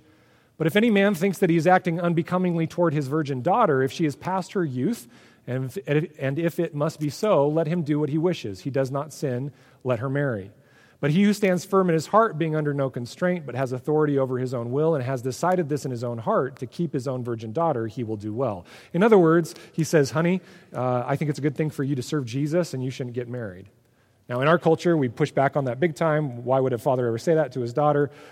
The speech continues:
But this seems the more likely interpretation. We don't know for sure. One of the other things that we need to recognize is that Paul is speaking out of his own wisdom and logic here, and this gives us something very important to understand.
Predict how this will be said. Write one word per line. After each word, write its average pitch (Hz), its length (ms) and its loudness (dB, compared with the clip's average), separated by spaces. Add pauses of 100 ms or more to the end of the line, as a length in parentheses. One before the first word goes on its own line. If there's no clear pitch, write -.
(160)
But 156 140 2
this 208 120 6
seems 214 400 0
the 160 100 0
more 160 200 4
likely 151 320 4
interpretation. 120 680 -6
We 143 100 -2
don't 143 180 -4
know 120 120 -6
for 104 160 -10
sure. 85 340 -14 (1200)
One 196 140 4
of 196 40 4
the 196 100 10
other 240 120 10
things 202 300 4
that 190 80 4
we 165 100 0
need 160 140 0
to 147 40 0
recognize 160 580 2
is 151 100 -2
that 151 160 0
Paul 208 260 6
is 175 140 4
speaking 190 400 -2
out 165 100 4
of 156 80 4
his 156 140 0
own 165 240 0
wisdom 180 360 4
and 147 120 0
logic 170 400 0
here, 104 260 -4
and 123 140 -4
this 185 160 -2
gives 202 280 -2
us 196 120 0
something 180 340 0
very 190 220 2
important 170 400 -2
to 143 80 -2
understand. 147 640 -4